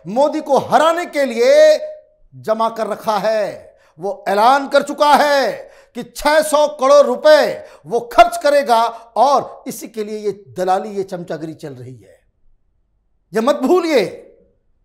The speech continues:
कि जो लेटेस्ट टेप आया था जॉर्ज सोरोस का, उसने क्या कहा था?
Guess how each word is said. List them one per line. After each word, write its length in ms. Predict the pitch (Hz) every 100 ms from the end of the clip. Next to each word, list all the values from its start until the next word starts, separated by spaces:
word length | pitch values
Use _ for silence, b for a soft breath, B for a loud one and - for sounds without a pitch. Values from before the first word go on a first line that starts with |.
| -
कि 80 | 277
जो 100 | 285
लेटेस्ट 420 | 247 302 339 -
टेप 360 | - 349 370 311
आया 220 | 311 302
था 220 | 302 285
जॉर्ज 300 | - 277 285
सोरोस 360 | - 277 277 277
का, 100 | 262
उसने 240 | 254 254
क्या 200 | 262 254
कहा 240 | 254 226 247
था? 400 | 220 190 127